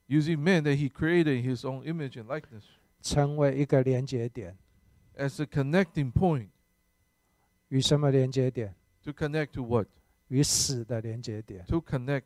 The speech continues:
Speaker 1: to death.
Speaker 2: 目的是，
Speaker 1: The purpose is
Speaker 2: 他要让我们知道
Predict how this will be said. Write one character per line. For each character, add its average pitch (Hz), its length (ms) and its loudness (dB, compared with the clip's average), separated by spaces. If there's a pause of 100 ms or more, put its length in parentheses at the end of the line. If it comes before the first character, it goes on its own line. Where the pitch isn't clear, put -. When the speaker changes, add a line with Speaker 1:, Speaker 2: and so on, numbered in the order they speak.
Speaker 1:
to 135 100 -8
death. 110 280 -4 (720)
Speaker 2:
目 151 220 2
的 139 180 4
是， 117 340 -2 (320)
Speaker 1:
The - 160 -20
purpose 160 440 -10 (160)
is - 80 -20 (600)
Speaker 2:
他 147 200 4
要 143 220 6
让 139 300 2
我 113 140 -8
们 110 160 -12
知 120 220 -8
道 98 260 -2